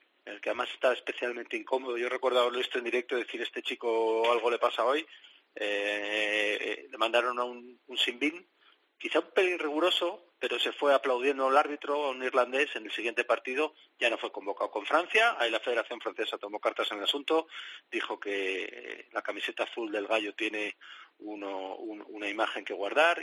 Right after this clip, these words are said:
y el rugby y el deporte, y en Francia en concreto, tiene unos valores que respetar, y ahí es un, uno de los episodios por los que se recordará a Picamol, es por esa,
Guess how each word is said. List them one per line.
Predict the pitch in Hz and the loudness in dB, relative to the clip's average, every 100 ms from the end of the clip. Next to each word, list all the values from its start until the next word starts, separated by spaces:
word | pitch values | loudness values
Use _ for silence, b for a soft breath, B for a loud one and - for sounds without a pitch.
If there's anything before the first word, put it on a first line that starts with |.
| 143 | -6
y | 104 | -6
el | 95 | -4
rugby | - - 123 113 | -4 -6 -2 0
y | 107 | 0
el | 98 | -2
deporte, | 101 120 107 113 107 - _ _ _ | -4 -4 -4 -2 -2 -4 _ _ _
y | - 101 | -8 -6
en | 92 | -4
Francia | 113 110 101 | -2 -2 -4
en | 98 | -6
concreto, | 101 92 123 110 | -6 -4 -2 -2
tiene | - 110 | -4 -6
unos | 107 104 | -4 -2
valores | 107 110 107 | 0 0 -2
que | - | -4
respetar, | 107 104 113 - 147 - _ _ _ | -4 -4 -2 4 4 2 _ _ _
y | - | -8
ahí | 104 107 | -6 -2
es | 113 - - - | -2 -2 -4 -6
un, | 117 113 113 104 - _ _ _ | -12 -14 -14 -16 -20 _ _ _
uno | 123 | -6
de | 120 | -4
los | 120 | -4
episodios | 123 127 131 131 | 0 0 2 -2
por | - 123 | -2 -2
los | 117 | -2
que | 123 | -4
se | 120 | -4
recordará | 113 110 107 110 | -4 -2 0 2
a | 117 | 2
Picamol, | 120 113 120 131 | 0 0 0 -2
es | 123 | -2
por | - 110 | -2 -4
esa, | 117 135 127 | 0 4 4